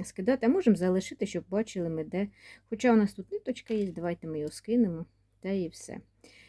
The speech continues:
Так, і дов'язуємо до кінця нашої полочки.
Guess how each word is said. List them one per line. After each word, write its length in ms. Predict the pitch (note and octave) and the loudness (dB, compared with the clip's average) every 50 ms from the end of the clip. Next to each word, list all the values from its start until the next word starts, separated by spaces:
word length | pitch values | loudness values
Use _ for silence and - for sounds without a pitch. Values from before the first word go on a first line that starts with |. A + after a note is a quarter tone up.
| - _ _ _ _ _ _ | -20 _ _ _ _ _ _
Так, 340 | - F#3 E3 D3 - - - - | -8 -6 -6 -6 -8 -8 -2 2
і 180 | G4 G#4+ A4 - - | 2 2 2 2 -2
дов'язуємо 840 | G#3 F3+ G#3+ G3+ G#3 A3+ A#3 A#3 G#3+ G3+ G#3+ G#3+ G3+ G3+ G3+ G3+ G3+ - _ _ _ _ _ _ _ _ - | -2 0 2 6 6 8 6 6 6 4 4 6 6 6 6 4 0 -4 _ _ _ _ _ _ _ _ -8
до 220 | A#3 F3+ B3 B3+ | -2 -2 -2 -2
кінця 420 | - - E3+ E3+ - - G#3 G#3+ | -2 -4 -6 -6 -4 -2 0 2
нашої 560 | G#3 G3 G3 G3+ G3+ - G3 F#3 F3+ F3+ F#3+ - _ _ _ _ _ _ _ _ _ _ _ _ | 4 4 2 2 0 -2 -2 -2 -2 -2 -2 -4 _ _ _ _ _ _ _ _ _ _ _ _
полочки. 720 | _ - F3 D#3 D3 D3+ D3+ - - - - - - - | _ -6 -6 -4 -4 -4 -8 -8 -10 -14 -16 -14 -12 -14